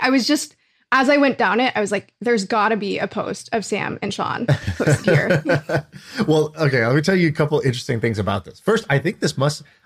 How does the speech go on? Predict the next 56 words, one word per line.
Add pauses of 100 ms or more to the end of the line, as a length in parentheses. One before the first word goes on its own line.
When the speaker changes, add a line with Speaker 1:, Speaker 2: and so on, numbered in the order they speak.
Speaker 2:
I
think
this
subreddit
must
be
kind
of,
like, (300)
almost,
like,
new
or
growing
faster (100)
recently,
right?
Because
I
hadn't
heard
of
this (420)
subreddit
before,
and
I
kinda
keep
an
eye
on, (500)
on
the
top
ones.
Maybe
I
just
missed
it. (320)
But
I've
also
seen
this
trend
on
TikTok.
I
don't
know
if
you've
seen
it.